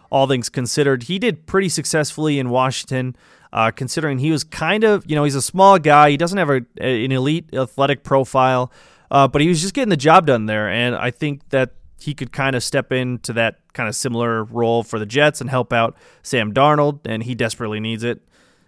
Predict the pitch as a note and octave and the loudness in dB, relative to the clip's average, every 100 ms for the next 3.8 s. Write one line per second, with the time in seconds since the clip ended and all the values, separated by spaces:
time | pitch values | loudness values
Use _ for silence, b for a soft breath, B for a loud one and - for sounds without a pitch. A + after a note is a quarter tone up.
0 | - A2+ A2+ A2 G#2+ G#2 G#2 G2+ b b | -8 -2 -2 -2 -2 -4 -6 -10 b b
1 | _ _ _ _ - C3+ B2 C3 F3 G#2+ | _ _ _ _ -2 2 4 4 4 2
2 | G2+ A#2+ F3 E3 D#3 C3+ C3+ A#2 - D3+ | -2 -2 0 0 0 0 -2 -6 -4 0
3 | B2+ A2 A2 A2 G#2+ G#2+ G#2+ | 0 0 -4 -6 -6 -6 -10